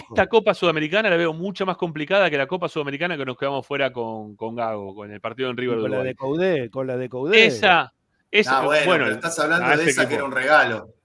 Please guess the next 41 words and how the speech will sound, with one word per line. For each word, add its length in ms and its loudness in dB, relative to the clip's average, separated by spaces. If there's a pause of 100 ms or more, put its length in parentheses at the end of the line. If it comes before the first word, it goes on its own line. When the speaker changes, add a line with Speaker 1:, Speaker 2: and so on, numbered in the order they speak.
(120)
Speaker 3:
Esa 240 -2
era 100 2
un 60 0
Speaker 1:
Ese 100 0
Speaker 3:
regalo. 220 2
La 100 4
de 80 4
Speaker 1:
regalo, 140 6
Speaker 3:
Gago 140 4
era 60 2
un 80 4
Speaker 1:
ese 80 0
Speaker 3:
regalo. 260 0
Speaker 1:
regaló 420 -2
Coudet. 400 -6
Speaker 2:
No, 200 8
y 60 4
la, 160 6
y 60 0
la 100 6
de 100 6
Coudet 240 4
también, 360 4
perdimos 240 0
contra, 240 0
ese 300 -2
sí 120 -8
que 80 -2
era 80 2
el 100 -2
peor 440 2
Corinthians 500 -2
de 80 -6
la 60 -4
historia, 580 0
no, 260 -10
no 120 -14
le 100 -8
ganaba 240 -6
a 20 -8
nadie. 520 -2